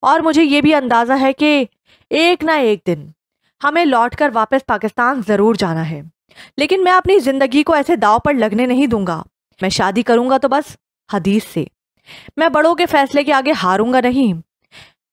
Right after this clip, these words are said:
मैं इन बड़ों के पुराने रीति रिवाज को खत्म करके छोड़ूंगा। ये क्या, अभी एक तरफ बच्चा पैदा नहीं होता और दूसरी तरफ उसका रिश्ता भी तय हो चुका होता है। हद है,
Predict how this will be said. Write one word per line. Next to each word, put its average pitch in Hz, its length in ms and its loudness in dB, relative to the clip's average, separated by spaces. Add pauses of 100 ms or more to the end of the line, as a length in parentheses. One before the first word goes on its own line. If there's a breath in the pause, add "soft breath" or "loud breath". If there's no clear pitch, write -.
(220)
मैं 294 200 0
इन 330 140 0
बड़ों 254 240 2
के 302 100 0
पुराने 262 400 0
रीति 240 280 0
रिवाज 220 340 0
को 285 100 -2
खत्म 254 360 -4
करके 214 280 -2
छोड़ूंगा। 165 500 -4 (480)
ये 254 240 -2
क्या, 170 300 -4 (380 soft breath)
अभी 339 360 0
एक 285 340 0
तरफ 277 320 0 (280)
बच्चा 277 300 0
पैदा 220 320 0
नहीं 226 240 0
होता 185 380 -4 (300 soft breath)
और 339 180 2
दूसरी 294 420 2
तरफ 302 340 0
उसका 294 240 0
रिश्ता 247 320 -2
भी 302 120 0
तय 233 260 0
हो 214 240 0
चुका 208 240 -4
होता 170 280 -6
है। 156 180 -8 (520)
हद 233 140 0
है, 165 220 -2